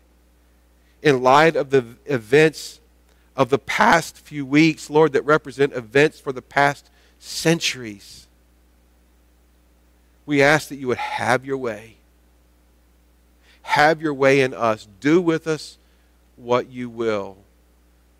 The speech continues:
to bring about justice and peace and reconciliation.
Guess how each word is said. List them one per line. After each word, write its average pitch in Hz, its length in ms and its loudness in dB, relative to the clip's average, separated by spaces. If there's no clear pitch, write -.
to 139 100 -6
bring 135 280 -2
about 131 340 0
justice - 800 -4
and 117 200 -8
peace - 720 -10
and 110 180 -16
reconciliation. 104 960 -6